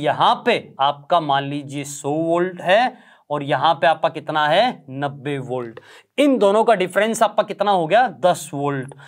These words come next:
तो हम बताएंगे कि ये जो गिवन सेल है ये आपका कितने मैग्नीट्यूड का है? दस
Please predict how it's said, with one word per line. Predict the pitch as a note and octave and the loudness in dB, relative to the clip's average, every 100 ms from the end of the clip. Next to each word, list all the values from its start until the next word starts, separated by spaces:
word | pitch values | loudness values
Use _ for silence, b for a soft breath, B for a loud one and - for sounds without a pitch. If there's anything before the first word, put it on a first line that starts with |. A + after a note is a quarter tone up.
| B | B
तो | A3+ | 2
हम | G#3 A#3+ | 4 4
बताएंगे | G3 D#3+ D#3+ F3 F3 F3+ B3+ | 2 2 0 0 2 4 4
कि | - - _ G3 | 0 -10 _ -8
ये | F#3 G3 E4 | -4 2 2
जो | A#3+ | 2
गिवन | A#3 F3+ F3+ F#3+ | 0 0 0 0
सेल | - F3+ D3+ | 0 0 0
है | B2 B2+ A#2 b b C3 | -4 -8 -10 b b -10
ये | C3 B3+ - | 2 2 4
आपका | D3+ C#3+ C#3+ F#3 | 2 0 0 0
कितने | F3+ - D#3 E3 G3 | -2 -4 -10 -4 0
मैग्नीट्यूड | D4+ C#4 B3 B3 A#3+ A3+ G#3+ | 4 4 2 0 0 0 2
का | G#3+ G3 | 4 4
है? | A#3+ D4 - _ | 4 2 -4 _
दस | B2+ A3 A#3 | 0 0 0